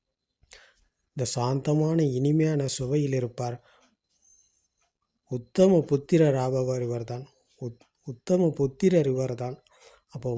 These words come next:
கால்நடையில் அவர் நடந்து போவார். வாகனத்துல போனாலும் பிரச்சனை கிடையாது. அவர் மென்மையானவர், இலகுவானவர். அப்போ அந்த எளிமை தன்மையை அடைந்தவர். அப்போ எளிமை தன்மையை அடைந்தவர்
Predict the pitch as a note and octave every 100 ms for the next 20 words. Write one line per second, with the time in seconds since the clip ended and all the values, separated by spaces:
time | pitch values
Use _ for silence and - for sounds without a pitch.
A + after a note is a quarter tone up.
0 | A#2+ C3 _ _ - A#2+ B2+ D#3 F3+ C#3+
1 | C#3 E3 F3+ C#3+ C3 B2 B2 A#2+ B2+ C#3
2 | B2 B2+ A#2 A#2+ D3+ _ _ _ _ _
3 | _ _ _ _ _ - G#2 A#2 C#3 D3
4 | D3+ D3 C#3 C#3 D3 D3+ C3+ B2+ C#3+ E3
5 | D3+ D3 C3+ F3 D3 A2+ G#2+ _ _ _
6 | _ _ _ - A#2 A#2+ A#2 _ _ _
7 | C3 A#2+ B2+ C3 D3+ F3 D3+ C3+ B2 B2+
8 | A#2+ B2 D3+ D#3 C#3 B2+ A#2+ A#2 B2 -
9 | _ _ - A2+ - A2+ A2 - _ _
10 | _ _ - A#2+ A#2 A2+ G#2+ - - B2+
11 | B2 D3 F3+ E3+ D3 - B2+ B2+ B2 A#2
12 | A2+ A#2 A#2 A2 A#2+ - _ _ _ _
13 | _ _ _ - A#2+ A#2 D3 G3+ F#3+ D3+
14 | D3+ C#3+ D3+ C#3+ B2+ C3+ C#3+ C3+ C#3